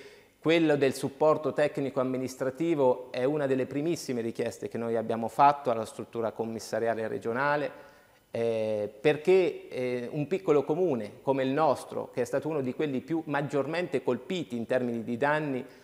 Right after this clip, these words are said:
non può caricare su un'esigua struttura tecnica e amministrativa. Eh, Cantiano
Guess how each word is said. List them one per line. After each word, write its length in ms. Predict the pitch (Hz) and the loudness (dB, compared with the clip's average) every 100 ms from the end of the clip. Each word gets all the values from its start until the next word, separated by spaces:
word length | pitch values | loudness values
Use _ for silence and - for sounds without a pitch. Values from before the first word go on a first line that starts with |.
| _ | _
non 280 | 135 147 156 | 0 0 2
può 420 | 185 196 151 - | 4 6 6 4
caricare 680 | - 123 123 156 156 156 135 | 0 0 2 4 6 6 2
su 140 | - | 0
un'esigua 460 | 127 123 160 143 131 | -4 -4 -6 -2 -4
struttura 800 | - 127 - 156 156 131 123 - - | -2 -10 -6 -2 2 2 0 -8 -6
tecnica 500 | - 143 139 131 123 | 0 0 0 -6 -4
e 40 | 120 | -2
amministrativa. 920 | 127 127 127 - 127 175 170 113 101 - - - | -2 -2 -4 -4 -4 -2 -2 -2 -4 -10 -20 -8
Eh, 580 | 107 - 50 - - - | -6 -6 -10 -14 -18 -8
Cantiano 600 | 131 123 160 156 123 - | -6 4 4 4 0 -2